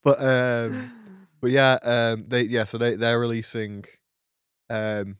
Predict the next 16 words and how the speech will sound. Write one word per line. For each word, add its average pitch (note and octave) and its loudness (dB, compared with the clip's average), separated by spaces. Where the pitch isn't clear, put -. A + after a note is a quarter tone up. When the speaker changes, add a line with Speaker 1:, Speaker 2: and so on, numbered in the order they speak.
Speaker 1:
Arthur G#2 0
and F#2+ -8
Theo's F#2+ -12
E G2+ -6
P, F#2+ -8
uh, F2 -6
which - -16
is, G2+ -14
I G2 -8
think G2 -10
it's, - -18
like, F2+ -10
three F#2 -6
or F#2 -6
four F2+ -12
tunes. F#2+ -14